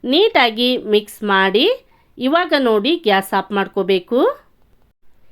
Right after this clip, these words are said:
ಇಲ್ಲಿ ನಮ್ಗೆ ಪರ್ಫೆಕ್ಟ್ ಆಗಿ ಕಾಯಿ ಹಾಲು ರೆಡಿಯಾಗಿದೆ. ವಾವ್, ತುಂಬಾನೇ ಘಮ ಘಮ ಪರಿಮಳ ಕೂಡ ಬರ್ತಾ ಇದೆ ನೋಡಿ ಫ್ರೆಂಡ್ಸ್. ಇಲ್ಲಿ ನಾವು ಶೇವಿಗೆ ಬೇಯೋದಕ್ಕೆ ಬಿಟ್ಟಿತ್ತಲ್ಲ,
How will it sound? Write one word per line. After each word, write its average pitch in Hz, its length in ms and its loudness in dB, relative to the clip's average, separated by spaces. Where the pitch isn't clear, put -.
ಇಲ್ಲಿ 427 300 4
ನಮ್ಗೆ 254 400 2
ಪರ್ಫೆಕ್ಟ್ 220 680 0
ಆಗಿ 214 320 0
ಕಾಯಿ 202 420 2
ಹಾಲು 196 420 0
ರೆಡಿಯಾಗಿದೆ. 196 920 0
ವಾವ್, 208 440 4
ತುಂಬಾನೇ 254 640 2
ಘಮ 220 300 0
ಘಮ 196 260 -2
ಪರಿಮಳ 196 520 0
ಕೂಡ 196 340 0
ಬರ್ತಾ 208 360 0
ಇದೆ 190 220 -2
ನೋಡಿ 190 260 0
ಫ್ರೆಂಡ್ಸ್. 226 500 -2
ಇಲ್ಲಿ 440 260 2
ನಾವು 262 400 2
ಶೇವಿಗೆ 220 680 0
ಬೇಯೋದಕ್ಕೆ 196 640 -2
ಬಿಟ್ಟಿತ್ತಲ್ಲ, 190 580 -2